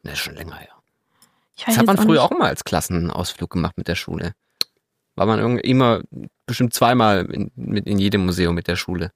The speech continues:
Speaker 2: Gut, ich, also,
Speaker 1: Gut, ja gut, du kommst nicht von hier,
Speaker 2: ich
Speaker 1: das macht
Speaker 2: komm
Speaker 1: keinen
Speaker 2: halt
Speaker 1: Sinn.
Speaker 2: nicht von hier und, nee, das ist, ich bin ja auf der, auf der anderen Schule, die machen sowas ja nicht wirklich
Speaker 1: Nee,
Speaker 2: so krass,
Speaker 1: klar,
Speaker 2: so.
Speaker 1: genau.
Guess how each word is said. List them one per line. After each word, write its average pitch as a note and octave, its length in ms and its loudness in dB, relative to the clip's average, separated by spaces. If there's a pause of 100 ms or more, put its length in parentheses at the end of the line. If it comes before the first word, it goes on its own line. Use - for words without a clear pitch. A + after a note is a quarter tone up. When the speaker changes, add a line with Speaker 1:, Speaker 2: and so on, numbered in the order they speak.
(680)
Speaker 2:
Gut, A#3+ 200 0
ich, - 120 -4 (640)
also, A#3+ 220 4
Speaker 1:
Gut, - 120 -2
ja F#2+ 80 6
gut, G2 140 4
du - 40 0
kommst - 180 -2
nicht F#2+ 120 -2
von - 100 -4
hier, - 80 4
Speaker 2:
ich A#3 60 2
Speaker 1:
das - 60 -2
macht E2 80 0
Speaker 2:
komm B3 100 4
Speaker 1:
keinen B3 80 2
Speaker 2:
halt A#3+ 80 4
Speaker 1:
Sinn. - 80 2
Speaker 2:
nicht A#3+ 120 0
von A#3+ 140 2
hier B3 360 0
und, - 400 -2 (1500)
nee, A3+ 300 2
das - 220 -4
ist, - 180 -4
ich - 120 -16
bin A3+ 100 0
ja A3 60 2
auf A3+ 80 -8
der, A3+ 240 -2 (300)
auf - 100 -20
der - 80 2
anderen A#3+ 180 4
Schule, A3+ 300 2
die A3 100 0
machen A3+ 280 0
sowas G#3+ 280 2
ja - 80 0
nicht - 280 -2
wirklich G#3+ 240 -2
Speaker 1:
Nee, G3 140 4
Speaker 2:
so F3+ 80 2
krass, G#2 360 2
Speaker 1:
klar, - 20 2
Speaker 2:
so. G#3 180 0
Speaker 1:
genau. F#2 260 -4